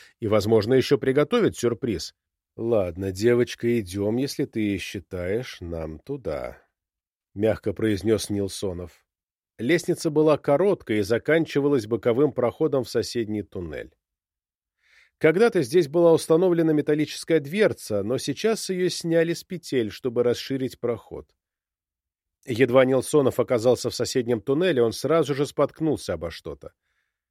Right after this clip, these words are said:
Пора было воспользоваться фонарём, однако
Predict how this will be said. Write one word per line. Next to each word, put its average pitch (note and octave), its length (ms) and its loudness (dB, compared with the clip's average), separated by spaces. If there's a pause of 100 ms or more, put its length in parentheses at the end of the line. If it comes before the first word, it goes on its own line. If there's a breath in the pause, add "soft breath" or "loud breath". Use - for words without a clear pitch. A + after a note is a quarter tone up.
(500)
Пора B2+ 200 4
было A#2 220 4
воспользоваться G#2 800 2
фонарём, G2+ 500 -4
однако A#2 580 0